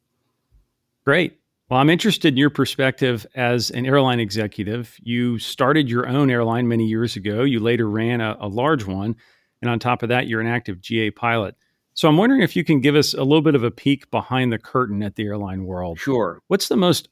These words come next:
Speaker 1: underappreciated part of keeping an airline running? Something that's hard to do, but nobody really gets credit for.
Speaker 2: Well, I can start, you know, at, at Alaska, we, we talked about the importance of tone,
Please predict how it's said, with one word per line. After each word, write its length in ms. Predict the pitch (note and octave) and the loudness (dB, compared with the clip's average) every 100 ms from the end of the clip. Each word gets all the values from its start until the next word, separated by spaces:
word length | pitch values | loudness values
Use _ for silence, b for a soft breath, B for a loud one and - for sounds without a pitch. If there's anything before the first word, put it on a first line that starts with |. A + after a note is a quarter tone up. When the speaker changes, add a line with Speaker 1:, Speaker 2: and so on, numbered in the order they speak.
| - | 0
Speaker 1:
underappreciated 1080 | E3 D#3 C#3 - D3 C#3+ - C3+ C3 A#2 F#2 | 4 6 6 4 2 2 2 2 2 2 -2
part 400 | - B2 B2 - | -2 2 2 -2
of 240 | A#2 G#2+ - | -8 -10 -14
keeping 460 | _ - D3 C#3+ C3+ | _ -4 -2 0 0
an 140 | A2+ A2 | 0 -4
airline 480 | A2 A2+ A2 A2 | -6 -4 -4 -4
running? 480 | G2 G2+ G#2+ G#2 F#2 | -6 -4 -4 -2 -4
Something 380 | - D3 C#3+ C3+ | -2 0 0 0
that's 280 | A#2 - - _ _ _ _ _ _ | 0 -4 -8 _ _ _ _ _ _
hard 340 | D3 C#3+ C3+ | 2 4 4
to 80 | G#2+ | 0
do, 320 | G2+ C3 C3 | 2 4 4
but 160 | A#2+ A#2+ | 2 0
nobody 320 | C3+ B2+ A2 | 0 2 0
really 240 | A#2 A2+ | 0 -2
gets 240 | G#2 G#2 - | -2 -4 -6
credit 340 | - G#2 F2 | -6 -6 -8
for. 380 | - E2 D2+ - _ _ _ _ _ _ _ _ _ | -12 -12 -12 -12 _ _ _ _ _ _ _ _ _
Speaker 2:
Well, 140 | B2 B2 | 0 2
I 100 | B2+ | 2
can 100 | A#2+ | -2
start, 320 | - C#3+ C3+ | 0 0 0
you 80 | A#2+ | -2
know, 220 | A#2 G#2+ | 0 0
at, 180 | A2 - | -2 -4
at 160 | G#2 | -4
Alaska, 500 | G#2 G2+ A#2+ B2 G#2+ | 0 2 0 0 -4
we, 280 | F#2+ G2+ F#2+ - | -4 -4 -6 -8
we 120 | G2+ | -4
talked 260 | A2+ G#2 | -2 -2
about 260 | G2 G2 G2 | -2 -4 -2
the 100 | G2 | -4
importance 440 | F2+ A2 G#2 G2+ | -4 -2 -4 -4
of 160 | E2+ - | -10 -8
tone, 480 | - G#2 G2+ E2+ | -2 -2 -2 -4